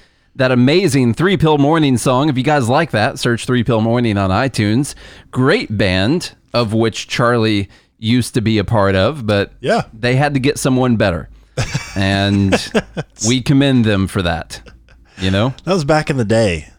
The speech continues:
Speaker 1: Back
Speaker 2: you
Speaker 1: in
Speaker 2: know?
Speaker 1: the day.
Speaker 2: I was looking at, you know, how Facebook does that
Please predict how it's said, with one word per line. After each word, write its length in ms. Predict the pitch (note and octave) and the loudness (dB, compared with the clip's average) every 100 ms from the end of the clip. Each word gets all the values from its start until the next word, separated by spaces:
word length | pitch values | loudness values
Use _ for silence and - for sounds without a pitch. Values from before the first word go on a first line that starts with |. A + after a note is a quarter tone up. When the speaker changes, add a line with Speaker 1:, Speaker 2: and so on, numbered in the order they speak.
| _ | _
Speaker 1:
Back 200 | - B2+ | -2 0
Speaker 2:
you 60 | A2 | 2
Speaker 1:
in 100 | C3 | 0
Speaker 2:
know? 80 | A#2 | 0
Speaker 1:
the 60 | |
day. 400 | A2+ E3+ A2+ - - | 0 0 -2 -6 -6
Speaker 2:
I 100 | B2+ | -2
was 140 | B2+ | 0
looking 280 | D3+ D#3+ C3 | 0 0 0
at, 240 | A#2 G#2+ - - - _ - | 0 -2 -6 -18 -20 _ -18
you 120 | B2 | -4
know, 120 | B2 | 0
how 120 | A2+ | 2
Facebook 560 | G#2+ B2 B2+ - A2 - | 0 0 0 0 -2 -2
does 260 | A2 G2+ F2 | 0 0 0
that 300 | G2 F#2+ | -2 -2